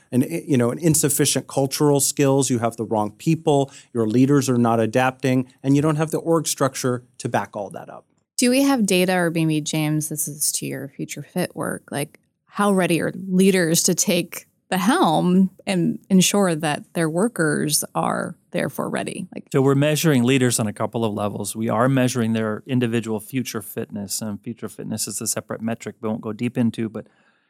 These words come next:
Speaker 3: it essentially measures nine characteristics of whether someone looks at the future and says, "I bet I can figure that out,"
Speaker 2: Mm-hmm.
Speaker 3: versus someone who says, "Oh boy, I don't even know where to start." Executives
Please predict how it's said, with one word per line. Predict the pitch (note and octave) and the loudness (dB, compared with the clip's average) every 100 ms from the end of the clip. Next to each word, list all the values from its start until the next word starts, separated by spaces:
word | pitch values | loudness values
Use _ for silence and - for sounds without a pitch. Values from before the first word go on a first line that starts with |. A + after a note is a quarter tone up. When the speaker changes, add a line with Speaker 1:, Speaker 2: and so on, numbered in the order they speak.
| _ | _
Speaker 3:
it | A#2+ | -2
essentially | A#2+ C#3+ B2+ B2+ A#2 | 2 2 2 0 0
measures | A2+ A2+ A2 G#2 | 2 0 -2 -4
nine | A2 G#2+ A2 | -2 -2 -2
characteristics | G#2+ A2+ G#2+ A2+ G#2+ - A2+ - | -4 -6 -6 -6 -8 -6 -8 -8
of | G#2 | -10
whether | G#2 G#2+ G#2 | -6 -6 -6
someone | - G#2+ G#2 G#2 - _ _ | -6 -4 -4 -6 -10 _ _
looks | A#2+ C3 D#3 | 2 2 4
at | E3 | 0
the | C3 | -2
future | B2 A#2+ - A2+ | -4 -6 -4 -4
and | A2 | -2
says, | A#2 - | -2 -2
"I | C3+ | -4
bet | A2 C3 B2+ | -2 -2 0
I | |
can | A#2 A2+ | -2 -6
figure | G#2 A#2+ G#2+ | -6 -6 -4
that | G2+ G#2 A2 | -6 -6 -4
out," | A2+ G#2+ F#2 | -4 -6 0
Speaker 2:
Mm-hmm. | G3 F3 E3+ E3+ | 2 2 0 0
Speaker 3:
versus | A#2+ A2 A2 G2+ | 0 0 -4 -4
someone | A2 A2 | -4 -4
who | G#2 | -4
says, | G#2+ | -4
"Oh | A#2+ B2+ A#2 | 2 2 2
boy, | G#2+ A2+ | 0 -6
I | |
don't | A2+ A2 | -4 -4
even | G#2+ | -2
know | G#2+ | -4
where | G#2+ | -4
to | |
start." | A2 - - G#2+ - - _ _ | -2 -2 -4 -8 -10 -16 _ _
Executives | - C3+ C#3 C#3+ - C#3 C3 B2+ A2+ | -6 -4 -2 -4 -2 2 4 4 0